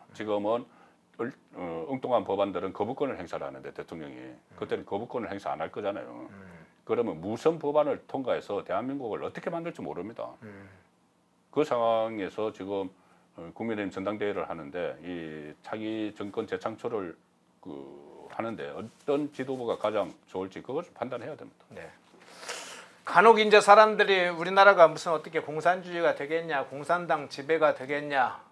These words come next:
Speaker 2: 하겠지만 공산당이 뭡니까, 사실은?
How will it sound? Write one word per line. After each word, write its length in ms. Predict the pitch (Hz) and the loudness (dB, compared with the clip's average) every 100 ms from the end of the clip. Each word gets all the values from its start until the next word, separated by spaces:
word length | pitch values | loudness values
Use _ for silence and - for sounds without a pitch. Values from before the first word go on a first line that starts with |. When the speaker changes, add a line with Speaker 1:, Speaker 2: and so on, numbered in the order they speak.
| _ | _
Speaker 2:
하겠지만 840 | 160 175 185 185 180 185 196 196 196 _ _ _ | 0 4 2 0 4 10 10 10 -8 _ _ _
공산당이 640 | - 151 170 208 220 214 165 | -10 4 6 10 10 10 2
뭡니까, 520 | 139 151 165 156 127 | -2 -4 -8 -6 -6
사실은? 380 | 139 135 - | -6 -12 -10